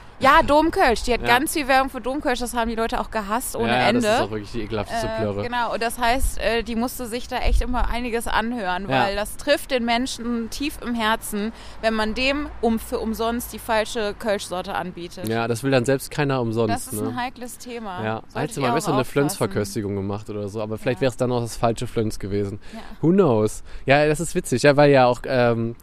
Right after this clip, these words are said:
Speaker 2: noch ein schon öfter erwähnter Kumpel in diesem Podcast, äh, dessen Geehelichte hat, verkauft ja auch Schmeckmuster, beziehungsweise hat die angeboten, wie ich gestern nochmal erfahren hab. Daher kenn ich diesen wunderbaren Namen Schmeckmuster. Vielleicht, äh, ich liebe das. Weißt du, auch so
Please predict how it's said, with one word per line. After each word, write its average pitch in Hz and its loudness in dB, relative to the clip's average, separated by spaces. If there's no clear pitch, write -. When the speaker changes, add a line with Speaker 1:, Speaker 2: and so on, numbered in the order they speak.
Speaker 2:
noch 127 0
ein 123 -2
schon 147 6
öfter 165 4
erwähnter 139 6
Kumpel 151 4
in 107 4
diesem 110 2
Podcast, 135 0
äh, 127 4
dessen 143 4
Geehelichte 135 6
hat, 160 4
verkauft 156 2
ja 143 8
auch 170 4
Schmeckmuster, 123 4
beziehungsweise 127 4
hat 139 2
die 135 4
angeboten, 113 2
wie - 0
ich 104 0
gestern 135 4
nochmal 120 6
erfahren 123 2
hab. 120 4
Daher 147 6
kenn 165 0
ich 156 2
diesen 127 -2
wunderbaren 135 8
Namen 123 6
Schmeckmuster. 120 2
Vielleicht, 135 2
äh, 110 -8
ich 143 -8
liebe 160 2
das. 104 0
Weißt 139 0
du, 202 -2
auch 160 -2
so 139 -2